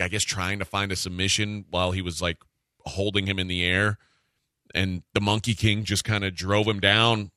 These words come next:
with his forearm against his chin. And when he hit the mat, instant, instant K O. Pretty nasty, pretty, pretty good stuff. Uh, and they, they were asking if it should be legal, and absolutely.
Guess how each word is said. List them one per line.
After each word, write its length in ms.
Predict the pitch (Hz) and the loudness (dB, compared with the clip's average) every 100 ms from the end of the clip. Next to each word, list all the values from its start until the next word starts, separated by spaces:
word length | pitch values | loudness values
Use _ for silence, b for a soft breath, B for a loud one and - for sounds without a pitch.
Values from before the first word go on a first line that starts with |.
| _ - | _ -4
with 120 | 104 | 0
his 140 | 101 | 0
forearm 460 | - 117 123 113 101 | 0 0 2 2 0
against 280 | 98 101 - | -6 -8 -8
his 120 | 90 | -6
chin. 520 | - 131 139 110 98 _ _ _ _ _ _ | -2 0 0 -2 -6 _ _ _ _ _ _
And 160 | 90 95 | -8 -4
when 100 | 98 | -2
he 100 | 95 | 0
hit 120 | 107 | -2
the 60 | 92 | -2
mat, 360 | 101 107 101 _ - | 2 2 0 _ -8
instant, 380 | 110 101 104 92 _ - - | -4 -2 -4 -8 _ -20 -2
instant 360 | 127 113 110 92 | 0 0 -2 2
K 280 | 101 95 90 | 2 4 2
O. 220 | 82 80 - _ _ _ _ - | -2 -6 -16 _ _ _ _ 0
Pretty 180 | 131 107 | 2 4
nasty, 440 | 104 107 98 92 | 4 4 2 2
pretty, 260 | 101 107 101 | 2 2 2
pretty 220 | 113 104 | 0 0
good 160 | 101 | 0
stuff. 440 | - 101 98 90 - _ - | 0 2 2 2 -6 _ -2
Uh, 560 | 80 85 82 80 80 80 85 | 2 2 2 2 0 -4 -4
and 220 | 95 92 - - - | -4 -4 -6 -16 -8
they, 160 | 123 107 | -8 -2
they 140 | 110 | 2
were 100 | 101 | 4
asking 240 | 95 - | 4 2
if 80 | 87 | -4
it 80 | 95 | -2
should 140 | 90 | -2
be 80 | 90 | -2
legal, 360 | 90 131 113 98 | 0 0 2 -2
and 140 | 98 | -2
absolutely. 600 | 87 127 117 156 147 78 | -4 -2 0 -2 -4 -10